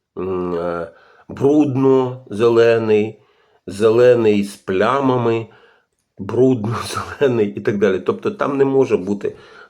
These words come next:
порядної людини на якійсь високій посаді. Ну, бо як ти будеш в цій? Ну, по-перше, тобі треба брати хабарі знизу і передавати їх нагору. Ну, може, ти будеш робити це не сам, може, твій зам буде це робити. Ну, суті ж це не міняє.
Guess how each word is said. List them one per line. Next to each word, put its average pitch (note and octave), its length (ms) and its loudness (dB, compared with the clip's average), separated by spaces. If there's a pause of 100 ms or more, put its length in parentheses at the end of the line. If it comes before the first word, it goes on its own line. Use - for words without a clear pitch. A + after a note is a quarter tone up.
(120)
порядної G2+ 520 2
людини A#2 480 0
на G2 120 4
якійсь G#2 300 -2
високій G2+ 380 -4
посаді. D#2 500 -8
Ну, G#2 260 0 (320)
бо G2+ 300 2 (140)
як A#2 300 0
ти A2+ 100 2
будеш F#2 360 -2
в - 80 -20
цій? E2+ 280 -10
Ну, F#2+ 80 -2
по-перше, G#2 360 -2
тобі G2+ 240 -2
треба G2 280 0
брати G2 380 -2
хабарі G2 400 -2
знизу G2 420 -2
і F2+ 60 0
передавати F#2+ 560 -2
їх G2 140 -8
нагору. B2+ 540 0 (420)
Ну, G#2+ 200 0
може, G#2+ 400 -2
ти A2+ 120 2
будеш G2+ 340 -2
робити G#2 300 0
це G#2 120 -4
не G2+ 120 2
сам, D#2+ 240 -4
може, - 160 -10
твій F#2 180 -8
зам D#2+ 260 -4
буде D#2 180 -10
це - 160 -10
робити. D2+ 360 -8
Ну, G2+ 120 -10
суті G2+ 340 -10
ж - 120 -18
це F2 80 -6
не F2 100 -4
міняє. G2+ 440 -6